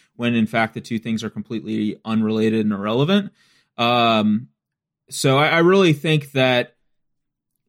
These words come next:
it's important to have the right perspective towards Magic, because losing is just, like, losing is the day, is the status quo of Magic.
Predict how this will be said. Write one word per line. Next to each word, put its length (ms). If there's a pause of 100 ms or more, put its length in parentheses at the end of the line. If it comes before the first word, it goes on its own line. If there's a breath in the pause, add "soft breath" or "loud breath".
(180)
it's 180
important 520
to 140
have 420
the 100
right 240
perspective 560
towards 300
Magic, 560
because 400
losing 480
is 160
just, 320 (480)
like, 200 (220 soft breath)
losing 520
is 280
the 100
day, 300 (200)
is 160
the 80
status 480
quo 280
of 140
Magic. 540